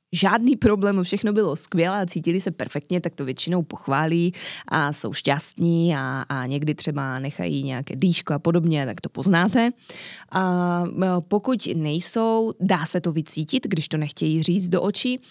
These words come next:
A když ne, no tak, e, nezbývá, než použít další metody získávání zpětné vazby,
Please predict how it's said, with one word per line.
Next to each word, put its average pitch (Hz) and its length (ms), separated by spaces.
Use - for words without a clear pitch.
A 185 320
když 180 400
ne, 240 280
no 233 140
tak, 220 260
e, 208 200
nezbývá, 190 720
než 190 180
použít 180 580
další 151 760
metody 165 420
získávání 196 680
zpětné 208 420
vazby, 220 340